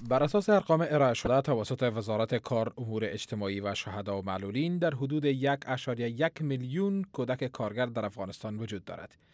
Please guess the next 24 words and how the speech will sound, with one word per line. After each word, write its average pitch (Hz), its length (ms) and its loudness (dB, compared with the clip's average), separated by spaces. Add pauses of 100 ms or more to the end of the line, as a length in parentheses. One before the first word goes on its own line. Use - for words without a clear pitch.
(280)
این 95 120 -10
در 92 120 -4
حالی 127 180 0
است 135 120 -2
که 151 100 0
سن 175 440 -2
کار 147 260 2
در 135 140 0
قانون 120 360 -4
اساسی 110 440 -4
افغانستان 104 800 -6
پانزده 104 460 -2
سال 175 220 0
تعیین 143 260 0
شده، 151 320 -2
اما 190 320 2 (460)
جاده‌ها، 147 500 4
کارگاه‌ها 131 580 2
و 127 180 4
داشت‌های 113 640 -2
خشتوزی 107 560 -8
در 170 100 0
این 160 140 -2
کشور 143 340 0